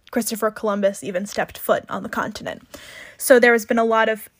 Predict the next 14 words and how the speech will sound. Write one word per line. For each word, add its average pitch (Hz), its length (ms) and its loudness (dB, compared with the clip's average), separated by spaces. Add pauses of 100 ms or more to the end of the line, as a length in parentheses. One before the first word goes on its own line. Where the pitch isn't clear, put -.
(120)
um, 202 220 -4
feedback 233 520 2
from 226 220 -4
that 220 280 4
as 214 220 -8
well. 185 320 0 (140)
But 233 200 -4
basically, 233 640 0 (120)
he, 269 420 -6 (100)
my, 302 360 2
my 320 260 2
thought 160 340 2 (440)
is 226 220 -2
that 220 420 0